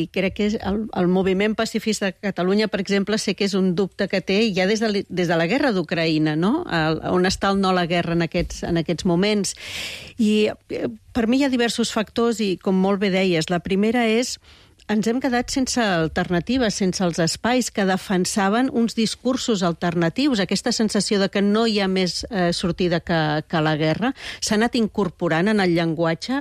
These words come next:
s'ha anat incorporant en les polítiques dels estats, a la Unió Europea mateixa. Qui són els altres actors? Hem,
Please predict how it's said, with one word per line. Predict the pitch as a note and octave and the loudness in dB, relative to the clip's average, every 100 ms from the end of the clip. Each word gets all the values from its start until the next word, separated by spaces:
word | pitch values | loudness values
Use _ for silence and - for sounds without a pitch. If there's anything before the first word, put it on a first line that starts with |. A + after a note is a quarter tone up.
| A#3+ | -4
s'ha | G3+ | 0
anat | F#3+ A3 | 0 0
incorporant | G3+ F#3+ - F3+ F3+ | -2 -2 -2 0 2
en | F3+ | 2
les | E3+ - | 0 -2
polítiques | F3 F3 E3+ D#3+ D#3+ D3+ | -2 -2 -2 -2 -2 0
dels | D3+ D3+ C#3 - | 0 0 -2 -2
estats, | D3+ - D#3+ F3+ | -2 0 -2 0
a | A3+ | 0
la | F3 E3 | 2 2
Unió | F3 | 2
Europea | F#3+ F#3 D#3 F3 E3+ D#3 D3+ | 2 0 -2 -2 0 0 0
mateixa. | D#3 D#3 F3+ F3+ E3 D#3+ - - - - | 0 2 0 0 -2 -4 -6 -12 -12 -8
Qui | - A#3+ | -2 -2
són | - B3 A#3 | 0 0 2
els | F3 F3+ | 0 0
altres | E3 D#3+ D#3+ | 0 -2 -2
actors? | D#3+ - C4+ A3 | -4 0 0 2
Hem, | F3 F3 | 2 2